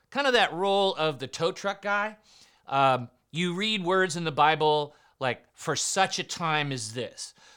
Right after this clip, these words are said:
or you might hear others say, "Gosh, this is the right guy for the job." In the Bible, that is so true. God puts people into his story, history, uh,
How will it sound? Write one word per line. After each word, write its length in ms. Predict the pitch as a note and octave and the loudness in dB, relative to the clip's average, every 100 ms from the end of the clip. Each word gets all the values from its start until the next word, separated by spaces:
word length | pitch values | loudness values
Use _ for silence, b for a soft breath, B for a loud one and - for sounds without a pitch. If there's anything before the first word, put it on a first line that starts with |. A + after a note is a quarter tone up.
| B - | B 2
or 280 | E3 D#3 D3 | 4 4 0
you 100 | G3 | -2
might 380 | F#3 E3+ C#3 - _ _ _ _ _ | 0 0 0 -10 _ _ _ _ _
hear 540 | - G#3+ F#3+ F3+ E3 | -8 0 2 2 2
others 340 | - E3 D#3 - | 2 2 0 -2
say, 500 | D#3+ C#3 C3 B2 b b b b | 0 2 0 -4 b b b b
"Gosh, 320 | D#3 C3+ - | 4 4 4
this 160 | - F3 | -6 -8
is 100 | D#3 | -8
the 100 | C3 | -6
right 240 | C#3+ D#3 | -4 -4
guy 200 | D#3 D3 | -2 -2
for 180 | C#3+ C3+ | -2 -8
the 80 | B2 | -8
job." 260 | C3+ C#3+ - | -2 -2 -2
In 100 | A#3 | -6
the 60 | |
Bible, 500 | D#3+ F#3+ G3+ A#2+ A#2+ b b | 0 2 2 0 -6 b b
that 200 | A3+ A3+ | -8 -6
is 140 | E3 A2 | -6 -8
so 300 | - G#3 E3 | -6 -4 -4
true. 320 | - A3+ C#3+ | -4 -6 -6
God 360 | G2+ G#3+ C4+ - | 0 2 2 0
puts 540 | A3+ G3 F3+ - - B B B B | -2 -2 -2 -8 -10 B B B B
people 580 | - A3+ G3+ C3 A2+ - - | -8 -6 -4 -4 -4 -6 -6
into 640 | B3+ C4+ - G#3+ F#3+ F3 | -6 -4 -6 -2 -2 -4
his 400 | D#3 G#3+ A3 G3+ | -4 -2 0 -2
story, 840 | - - G3+ F3 A#2+ G2+ B2+ F3 _ _ _ _ _ _ _ _ | -6 -4 0 2 2 -2 -8 -14 _ _ _ _ _ _ _ _
history, 720 | - D#3+ - A#2 G2 A2 E3+ _ _ b b b b _ | -6 -6 -6 -12 -16 -16 -18 _ _ b b b b _
uh, 240 | C#3 C#3 | 0 0